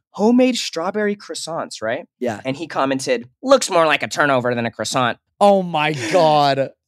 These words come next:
Speaker 1: So this guy
Speaker 2: I
Speaker 1: is,
Speaker 2: tell you,
Speaker 1: yeah.
Speaker 2: bro, he's the guy who responds to your stories and tells you to use the proper your.
Speaker 1: Yeah, so thank you, Reddit, for
Speaker 2: <laughs>
Speaker 1: producing some good stuff.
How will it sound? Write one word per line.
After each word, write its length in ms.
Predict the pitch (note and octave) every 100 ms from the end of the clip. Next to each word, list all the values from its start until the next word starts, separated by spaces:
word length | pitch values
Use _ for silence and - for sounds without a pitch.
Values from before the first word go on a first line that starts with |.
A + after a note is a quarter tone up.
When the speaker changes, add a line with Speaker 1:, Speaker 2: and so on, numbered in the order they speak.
| _ _
Speaker 1:
So 220 | - D3+
this 200 | E3+ -
guy 180 | - C#4+
Speaker 2:
I 20 |
Speaker 1:
is, 60 | C#4
Speaker 2:
tell 180 | F4+ G#4
you, 100 | D4+
Speaker 1:
yeah. 60 | A#3
Speaker 2:
bro, 160 | B3+
he's 320 | - A#3+ C4 C4+
the 120 | D#4
guy 300 | A#3 A#3 A#3+
who 240 | B3+ B3
responds 520 | B3 - - F#3+ G#3
to 60 | G3
your 80 | A#3+
stories 500 | - F3+ F3 G3+ F#3
and 100 | E3
tells 300 | E3+ D#3 E3+
you 80 | G3+
to 60 |
use 240 | G3 D#3+ D#3+
the 80 | F#3
proper 340 | D3+ C#3 D#3+
your. 440 | D#3 F#3+ D#3+ A#2+ _ _ _ _
Speaker 1:
Yeah, 260 | B2+ G#2+ F#2+
so 200 | - C3
thank 360 | C3 E3+ G3
you, 120 | F#3 F3
Reddit, 340 | D3 C#3+ B2+
for 460 | C3 C3+ B2 A#2 _
Speaker 2:
<laughs> 40 |
Speaker 1:
producing 500 | - B2 C3 C3 C3
some 220 | B2+ A#2+ A2+
good 200 | B2 G#2+
stuff. 460 | - A#2 A#2 -